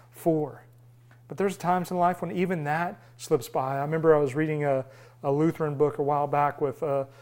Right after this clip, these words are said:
the family, and there was this line in it by, um, the, uh, the author. He was speaking of,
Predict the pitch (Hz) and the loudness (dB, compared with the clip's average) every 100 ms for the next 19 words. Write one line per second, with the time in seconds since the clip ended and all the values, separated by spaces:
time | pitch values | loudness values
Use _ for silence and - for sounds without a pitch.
0 | - - 143 151 147 143 135 127 127 - | -20 -12 -4 -2 -2 -4 -6 -6 -10 -16
1 | _ - 165 160 151 151 143 151 151 135 | _ -6 -2 -2 -2 2 4 4 4 0
2 | 127 - 135 135 135 127 - - - - | -2 -2 2 4 4 2 -4 -20 -16 -4
3 | 135 135 131 135 - 359 - - 381 143 | 0 0 -2 -6 -14 -20 -20 -20 -10 -6
4 | 139 131 135 127 127 139 143 147 143 147 | -2 0 2 2 0 -2 -2 2 2 2
5 | 131 131 127 - 147 147 139 131 | -2 -2 -6 -4 -4 -2 0 -2